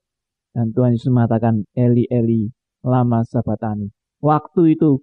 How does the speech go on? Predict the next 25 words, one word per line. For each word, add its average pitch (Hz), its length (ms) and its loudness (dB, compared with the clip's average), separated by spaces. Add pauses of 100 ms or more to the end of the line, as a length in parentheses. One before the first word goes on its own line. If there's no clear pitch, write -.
keilahiannya 135 960 4 (1200)
melepaskan 190 800 2
diri 131 340 2 (460)
dari 127 240 2
tubuh 139 260 2
Tuhan 131 220 2
Yesus. 127 180 -2
Dan 117 160 0
Tuhan 123 160 2
Yesus 131 160 2
hanya 120 240 4
sebagai 113 460 -2 (320)
manusia 160 960 2
biasa 120 480 2
waktu 107 320 -2
itu. - 80 -18 (720)
Nah, 98 160 -6
saudara, 131 320 2
ini 143 180 4
ajaran 117 560 0 (380)
yang 113 320 -2
sesat 147 320 -2 (640)
yang 120 560 0 (240)
bernama 113 560 0
adopsionisme. 113 1120 -6